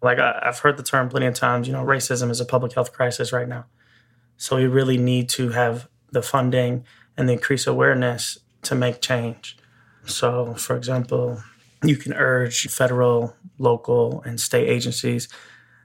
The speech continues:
to, you know, add the death or injury by legal intervention to reportable conditions. We have the suicide, heart attacks. So people can get an awareness of how many individuals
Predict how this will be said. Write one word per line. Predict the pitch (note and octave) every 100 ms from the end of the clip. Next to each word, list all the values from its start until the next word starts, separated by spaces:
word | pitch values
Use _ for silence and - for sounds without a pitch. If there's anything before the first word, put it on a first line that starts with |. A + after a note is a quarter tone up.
| _ _ _ -
to, | -
you | -
know, | A#2+
add | A#2 A#2 A#2+ -
the |
death | A#2+ B2+ A#2+ -
or | C3
injury | C#3 B2+ B2+ B2 A#2+
by | A#2+
legal | A#2 B2 B2+
intervention | A#2+ A2+ B2 B2 - A#2 A2+ A2 _ -
to | -
reportable | B2+ A#2+ C3+ B2+ B2
conditions. | C3 B2 A#2 A#2 A2+ B2 B2+
We |
have | A#2+ B2
the | A#2+
suicide, | C#3+ C3 - B2+ B2 B2 - - -
heart | - C3+ B2
attacks. | B2+ A#2+ - - _ _ -
So | C#3+
people | B2+ D#3+ D3
can | C#3
get | C3+
an | B2+
awareness | C3 B2+ A#2 A#2
of | A2+
how | - - D3 D3
many | C#3 C3+ C3+
individuals | B2+ B2 B2 B2 A2+ A2+